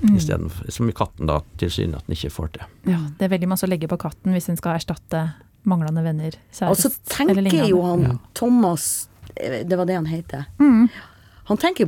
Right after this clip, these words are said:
Speaker 3: på katta som et middel. Det er jo problematisk, eh, middel for hans kosebehov,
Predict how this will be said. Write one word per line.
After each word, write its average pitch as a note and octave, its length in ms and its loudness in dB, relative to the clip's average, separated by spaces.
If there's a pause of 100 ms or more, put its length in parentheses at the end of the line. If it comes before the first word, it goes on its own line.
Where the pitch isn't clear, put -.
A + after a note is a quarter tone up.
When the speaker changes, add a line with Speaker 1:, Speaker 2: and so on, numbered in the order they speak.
Speaker 3:
på E3 40 -6
katta B3 280 -2
som D#3 140 0
et D#3 80 0
middel. A#3+ 400 -2 (880)
Det F3 60 0
er D4 100 6
jo F#3+ 60 0
problematisk, G#3 1120 -2
eh, C#3+ 180 -4
middel G3+ 340 2
for D#3+ 140 -4
hans E3 300 0
kosebehov, F3+ 580 0